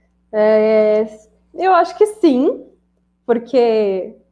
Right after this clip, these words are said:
vem essa questão aí da diferença, né? E eu acho importante os dois saberem essa forma do outro pensar com relação ao dinheiro.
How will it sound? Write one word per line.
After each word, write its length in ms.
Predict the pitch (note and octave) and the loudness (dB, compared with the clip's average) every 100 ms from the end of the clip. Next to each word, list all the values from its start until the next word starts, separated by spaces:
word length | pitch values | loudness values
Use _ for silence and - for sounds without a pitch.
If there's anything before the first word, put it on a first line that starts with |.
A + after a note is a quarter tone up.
| _ _ _ _ _ | _ _ _ _ _
vem 300 | G#3+ A#3 C#4 | -4 0 0
essa 220 | C#4+ C#4+ | 0 -4
questão 520 | B3+ C4 B3+ - A#3+ A3 | -2 -2 -2 0 0 2
aí 140 | G#3+ | 0
da 120 | G#3 | -2
diferença, 680 | G3+ A3 - G3 G#3 E4+ - G#4+ - _ _ _ - | -6 -8 -6 -4 -4 -6 -6 -6 -8 _ _ _ -14
né? 280 | G3+ G3+ G3 | -8 -4 -4
E 500 | F#3+ G3 G3 F#3+ - _ _ _ _ - | -6 -6 -6 -8 -12 _ _ _ _ -8
eu 120 | G#3 | -2
acho 220 | A#3 A#3+ | 0 0
importante 1040 | C4 C#4 B3+ - A3+ B3+ D4+ - A#3 G#3 F3+ | -4 -2 -2 0 -2 -2 -4 -4 -2 -2 -4
os 160 | G3+ G#3 | -6 -4
dois 440 | A3+ A#3+ B3 - - | 0 0 0 -10 -20
saberem 760 | - - C4 G#3+ A3+ A#3 C4 B3+ | -12 -2 -2 0 0 0 0 -2
essa 280 | B3 B3 B3+ | -6 -6 -8
forma 680 | - - B3 C4 C#4+ C#4+ C4 | -8 -4 0 0 -2 -6 -8
do 160 | A#3 | -4
outro 340 | B3 B3 B3 B3 | -2 -2 -4 -6
pensar 800 | B3 A3+ A3+ A#3+ A#3 A#3 - _ | -6 -6 -6 -4 -4 -6 -18 _
com 220 | _ C4+ D4 | _ -2 0
relação 480 | D4 C#4 C#4 C#4 | 2 2 0 -2
ao 160 | C4 B3+ | -2 -2
dinheiro. 600 | G#3+ C#4+ B3+ F#3 F3+ E3+ | -2 -2 -2 -4 -6 -12